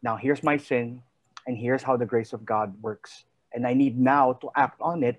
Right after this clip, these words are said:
based from the promises that God has provided." So, ikaw mismo as, as a counselor or someone who's a leader, who's in charge in leading this person spiritually, makikita mo rin na along the way, ikaw rin mismo binabago.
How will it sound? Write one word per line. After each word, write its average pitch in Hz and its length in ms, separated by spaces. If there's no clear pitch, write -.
based 135 400
from 123 320
the 127 80
promises 117 560
that 135 180
God 98 300
has 113 160
provided." 143 540
So, 127 240
ikaw 202 320
mismo 196 400
as, - 480
as 151 160
a 151 80
counselor 151 720
or 123 160
someone 139 320
who's 127 160
a 127 80
leader, 135 560
who's 120 160
in 120 160
charge 127 480
in 113 320
leading 131 340
this 120 220
person 120 400
spiritually, 110 640
makikita 160 480
mo 165 80
rin 160 240
na 135 240
along 160 240
the 151 80
way, 131 240
ikaw 175 160
rin 180 160
mismo 151 240
binabago. 110 560